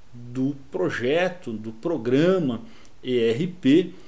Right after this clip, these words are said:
para que você tenha sucesso na implementação e utilização do seu E R P. E agora, seis componentes, seis ações que você precisa ter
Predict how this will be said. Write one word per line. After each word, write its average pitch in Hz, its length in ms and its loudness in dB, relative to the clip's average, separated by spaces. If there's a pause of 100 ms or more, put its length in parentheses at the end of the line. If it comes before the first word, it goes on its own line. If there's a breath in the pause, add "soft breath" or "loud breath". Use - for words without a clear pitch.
(260 loud breath)
para 175 120 -2
que 175 120 -8
você 160 260 -2
tenha 160 300 -4
sucesso 156 1040 -2
na 120 460 0
implementação 131 1040 -2
e 127 80 -2
utilização 131 800 -4 (300 loud breath)
do 139 80 -6
seu 131 280 2
E 135 40 4
R 139 180 0
P. 120 360 0 (540 loud breath)
E 233 80 2
agora, 190 480 4
seis - 720 0
componentes, 165 920 0
seis 185 400 0
ações 165 680 -2 (880 soft breath)
que 190 120 -4
você 180 320 2
precisa 185 920 0
ter 156 400 2